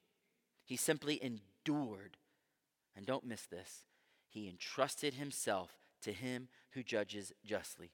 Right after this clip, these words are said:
So what looked like defeat, if you had been there that day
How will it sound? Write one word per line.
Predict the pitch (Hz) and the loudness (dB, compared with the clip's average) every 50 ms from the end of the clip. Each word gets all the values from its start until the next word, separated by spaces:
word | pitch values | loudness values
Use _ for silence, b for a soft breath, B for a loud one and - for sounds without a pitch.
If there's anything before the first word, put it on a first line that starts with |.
| - - _ _ _ _ _ _ _ _ b b b | -20 -20 _ _ _ _ _ _ _ _ b b b
So | b - 175 | b 10 12
what | 160 165 165 | 12 10 10
looked | 170 185 175 - - | 10 6 6 8 10
like | 170 175 170 - | 10 10 10 8
defeat, | - 151 - - - - 113 101 - - - | 4 0 0 0 -6 -6 -6 -6 -6 -2 0
if | 139 127 - | -2 0 0
you | 151 175 208 233 220 | 4 6 8 10 10
had | 226 175 135 | 10 10 10
been | - 190 190 185 | 8 8 8 10
there | 190 190 180 | 8 8 8
that | 165 170 170 - 110 | 10 8 6 6 4
day | 113 90 87 87 | 0 -2 -2 -4